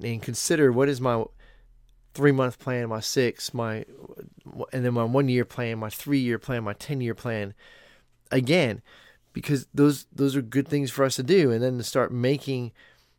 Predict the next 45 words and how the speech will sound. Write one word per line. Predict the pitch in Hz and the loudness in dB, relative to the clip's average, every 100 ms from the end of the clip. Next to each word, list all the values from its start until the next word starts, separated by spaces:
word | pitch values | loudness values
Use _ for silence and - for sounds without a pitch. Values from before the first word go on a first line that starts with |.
| _ - - | _ -12 -6
you | 147 | -2
know, | 123 | 0
how | 113 156 | 2 4
do | |
I | 151 | 4
get | 120 170 - | 2 -2 -2
there? | 98 - 117 120 | -4 -6 -12 -4
How | 117 | 2
do | 135 | 2
I | 131 | 2
get | 127 - | 0 -4
there | 127 123 120 | -2 0 0
in | 117 | -2
three | 104 131 117 | -4 -2 0
months? | 110 95 - | -2 -4 -4
How | |
do | 120 | -2
I | 117 | 0
get | 110 - | -2 -4
where | 120 | -2
I | 120 | -2
need | 117 110 | -2 -6
to | |
be | 104 117 | -4 -2
in | 107 | -2
a | |
year? | 104 117 123 110 95 - - - _ | -4 -2 -2 -2 -4 -10 -20 -20 _
How | - | -4
do | 123 | -2
I | 117 | -2
get | 117 - | -4 -6
to | 123 | 0
where | 117 | 2
I | 117 | 2
need | 113 | 0
to | 107 | -2
be | 110 | -4
in | 104 | -6
three | - 151 | -2 0
years? | 143 110 110 117 - - _ _ _ _ 123 | 2 2 0 -2 -8 -20 _ _ _ _ -2
And | 123 | 2
then | 127 | 0
start | 110 - 113 - | 0 0 0 0
implementing | 143 143 127 110 120 | -4 -2 -2 -2 -4
that, | 104 - | -4 -6